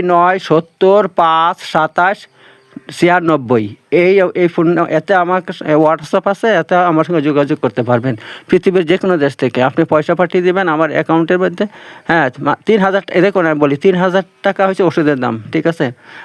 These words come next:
আর একটা কথা বলি, আর এক হাজার টাকা পাঠানোর খরচ, এটা সৌদি আরবের জন্য। সৌদি আরব বাংলাদেশের জন্য এক হাজার টাকা, যদি চার পি-, পাঁচ পিস ওষুধ নেন। আর যদি আপনি দশ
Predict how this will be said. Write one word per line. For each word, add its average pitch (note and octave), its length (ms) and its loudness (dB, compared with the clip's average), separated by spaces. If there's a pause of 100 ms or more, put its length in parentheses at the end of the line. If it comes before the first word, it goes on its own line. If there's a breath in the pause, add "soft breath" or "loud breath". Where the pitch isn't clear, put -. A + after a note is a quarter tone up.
আর E3+ 140 0
একটা F#3 220 -2
কথা D#3+ 200 0
বলি, C3 260 0
আর E3 260 0
এক F3+ 200 0
হাজার E3+ 200 -2
টাকা F3+ 180 0
পাঠানোর D#3 420 0
খরচ, B2+ 280 0
এটা C#3+ 120 0
সৌদি D#3+ 280 0
আরবের C3+ 300 0
জন্য। A2 300 -2
সৌদি D3+ 300 2
আরব E3 140 2
বাংলাদেশের C#3 460 -2
জন্য D#3+ 180 0
এক D3+ 160 -2
হাজার B2 200 -2
টাকা, A2+ 320 -4 (400 loud breath)
যদি D3+ 200 2
চার F3+ 280 0 (120)
পি-, F#3 200 2
পাঁচ F3 260 0
পিস F3 180 0
ওষুধ C3+ 280 0
নেন। A2 200 -2 (400 loud breath)
আর D#3+ 240 2
যদি D#3+ 320 2
আপনি F3 380 2
দশ D3+ 240 2